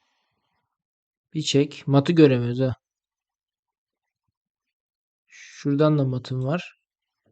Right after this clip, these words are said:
Şey, ma-, şuradan da çekim var. Ee, şöyle, şöyle. Tamam, tamam, buldum. Bir çek. Buraya gelmesi lazım.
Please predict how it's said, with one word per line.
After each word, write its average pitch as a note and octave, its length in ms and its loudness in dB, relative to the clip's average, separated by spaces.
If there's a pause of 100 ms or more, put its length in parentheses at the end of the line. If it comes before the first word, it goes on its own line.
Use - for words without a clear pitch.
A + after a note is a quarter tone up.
(320)
Şey, C3+ 160 -2
ma-, C3+ 320 0
şuradan D3+ 380 -2
da - 80 -8
çekim C3+ 380 -4
var. E3 260 -8 (840)
Ee, C3+ 400 -4
şöyle, E3 380 6
şöyle. C#3 320 2
Tamam, C#3 240 0
tamam, B2+ 200 -4
buldum. B2 280 -8 (520)
Bir D#3+ 100 -2
çek. - 460 0 (2500)
Buraya C#3+ 240 2
gelmesi A#2 500 -6
lazım. B2+ 420 -6